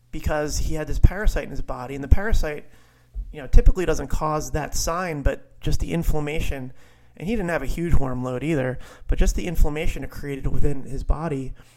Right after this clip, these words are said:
was enough to, uh, manifest into his skin. And here she thought, "Oh boy, I adopted not just a heartworm positive dog, but an allergic one as well." And it turned out that no,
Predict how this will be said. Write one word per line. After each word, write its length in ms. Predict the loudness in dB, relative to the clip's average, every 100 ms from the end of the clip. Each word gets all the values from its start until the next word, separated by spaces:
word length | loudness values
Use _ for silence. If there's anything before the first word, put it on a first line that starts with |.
| _ _
was 220 | -2 0 0
enough 260 | 2 6
to, 360 | 6 4 2 -10 -14 -16
uh, 180 | -14 -10
manifest 680 | -6 -2 0 0 0 -2
into 480 | 2 8 8 8 -4 -6 -12 -10 0
his 200 | 8 10
skin. 440 | 10 6 0 -6 -10
And 220 | -10 -10
here 260 | -8 -6 -4
she 300 | -4 -6 -6
thought, 380 | -4 -4 -6 -14 -20 _ _
"Oh 160 | -6 -2
boy, 240 | 0 0
I 100 | -2
adopted 640 | -4 -2 0 0 -2 -6 -16 -20 -16
not 220 | -12 -4
just 180 | -4 -4
a 20 |
heartworm 320 | -6 -6 2
positive 380 | 4 4 0 -6
dog, 240 | -6 -4 -2
but 80 |
an 60 | -2
allergic 420 | -2 -2 -2 -2
one 140 | -4 -4
as 80 |
well." 280 | -2 -2 -2
And 160 | -2 2
it 20 |
turned 200 | 2 0
out 180 | -10 -10
that 240 | -12 -12
no, 340 | -10 -8 -8